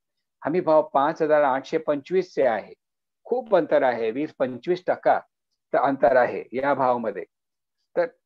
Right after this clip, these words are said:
शेतकरी जे लहान आहे, शेतकरी ज्याच्याकडे दोन पाच एकर जमीन आहे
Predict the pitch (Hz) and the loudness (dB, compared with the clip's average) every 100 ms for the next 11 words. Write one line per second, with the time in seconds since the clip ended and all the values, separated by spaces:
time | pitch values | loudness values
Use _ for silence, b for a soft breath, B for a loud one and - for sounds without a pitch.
0 | _ _ - 165 190 - 185 175 175 147 | _ _ -10 -6 -6 -4 -4 -2 0 0
1 | 143 180 160 156 151 147 143 135 - 143 | 0 0 -2 -2 -2 -6 -6 -8 -6 -6
2 | 143 135 139 143 139 135 139 135 139 135 | -2 -2 -2 -4 -4 -2 -2 -2 -4 -4
3 | 127 139 135 127 131 131 123 | -6 -6 -4 -6 -6 -8 -6